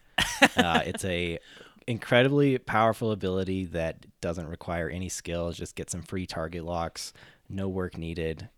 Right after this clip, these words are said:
Uh, I think it makes the games kinda boring. I think, you know, the range restrictions of target locks are one of the more interesting parts of the game, and Jendon just kinda takes that away. I think he's a boring pilot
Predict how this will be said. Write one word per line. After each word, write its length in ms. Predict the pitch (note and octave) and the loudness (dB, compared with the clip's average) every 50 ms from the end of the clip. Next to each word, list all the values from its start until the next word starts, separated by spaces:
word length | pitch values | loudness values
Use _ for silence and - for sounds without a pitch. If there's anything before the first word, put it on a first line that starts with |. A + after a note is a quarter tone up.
| _ _ _ | _ _ _
Uh, 260 | D2+ D2 C#2 D2 D2+ | -10 -8 -6 -6 -6
I 80 | E2 D#2+ | -6 -6
think 200 | - G2 F#2 - | -8 -8 -8 -8
it 80 | E2 | -8
makes 220 | D2 E2 D#2 - - | -6 -8 -8 -8 -10
the 80 | - | -8
games 240 | F#2 F2 E2 D#2+ D#2 | -8 -8 -8 -8 -8
kinda 220 | - - E2+ D#2+ D2+ | -8 -8 -8 -8 -8
boring. 440 | D2 D#2+ D#2+ D#2+ C#2 B1 A#1 - - _ _ _ _ - _ _ _ _ _ _ _ _ _ _ | -8 -8 -8 -8 -8 -10 -12 -14 -18 _ _ _ _ -20 _ _ _ _ _ _ _ _ _ _
I 80 | F2+ E2+ | -4 -4
think, 400 | - - G2 F2+ E2+ D#2 - - _ | -2 -4 -6 -6 -6 -6 -10 -14 _
you 80 | - | -8
know, 100 | E2+ D2+ | -8 -6
the 80 | D2+ D#2+ | -6 -6
range 300 | C#2 D#2+ D#2 D#2+ D2+ - | -6 -6 -6 -6 -8 -10
restrictions 580 | F2 - - F2 E2 - - F#2 F2 E2+ - - - | -12 -10 -8 -10 -10 -8 -8 -8 -8 -8 -10 -10 -10
of 180 | F2 F2+ F2+ | -8 -8 -8
target 340 | - - G2+ F#2+ F#2 G#2 G2+ | -8 -6 -6 -6 -6 -6 -6
locks 440 | G#2 A2 A2+ A#2+ B2 - - - - - - | -4 -4 -4 -4 -4 -6 -10 -10 -10 -10 -10
are 460 | D2 D2 D2 D2 D2+ D2 D#2 E2 - - - - _ _ _ _ _ | -8 -6 -4 -4 -4 -4 -6 -6 -8 -10 -16 -20 _ _ _ _ _
one 80 | D#2+ | -8
of 40 | D#2 | -8
the 60 | C#2+ | -6
more 160 | D#2+ D2+ D2+ A#1 | -6 -6 -6 -6
interesting 420 | D#2 D2+ - - - - F2+ F2 | -8 -10 -12 -12 -10 -10 -10 -8
parts 260 | - - E2+ E2 - | -8 -8 -8 -8 -8
of 40 | - | -12
the 80 | - F#2 | -10 -6
game, 380 | G#2 G2 F#2+ F#2+ F#2+ F#2+ F#2+ - _ _ _ _ _ _ _ _ _ _ _ _ _ _ | -6 -4 -4 -4 -6 -8 -10 -12 _ _ _ _ _ _ _ _ _ _ _ _ _ _
and 440 | D2+ D2 D2 D#2 D#2 D2+ D#2+ E2+ E2 | -10 -8 -8 -6 -6 -6 -6 -8 -8
Jendon 420 | - E2+ E2 E2 E2 E2+ E2 D#2+ D2+ | -8 -8 -8 -6 -8 -8 -8 -8 -8
just 120 | D#2 - | -10 -8
kinda 160 | - D#2+ D#2 | -8 -8 -8
takes 240 | D2 D2 D2 - - | -6 -8 -8 -8 -8
that 100 | - D2 | -8 -8
away. 320 | C#2+ C#2 C2+ C2+ C2+ C#2 D2 - _ _ _ _ _ _ _ _ _ _ _ _ _ _ _ _ _ _ _ _ _ _ _ _ | -6 -6 -4 -4 -4 -6 -6 -10 _ _ _ _ _ _ _ _ _ _ _ _ _ _ _ _ _ _ _ _ _ _ _ _
I 20 | F#2 | -14
think 120 | F2+ - | -12 -12
he's 100 | - D#2+ | -10 -12
a 40 | D#2+ | -8
boring 280 | D#2 E2+ E2 D#2+ D#2 D#2+ | -8 -6 -6 -6 -6 -8
pilot 420 | - E2 D#2+ D#2+ D#2+ D#2+ D#2+ - | -6 -6 -4 -4 -4 -6 -6 -8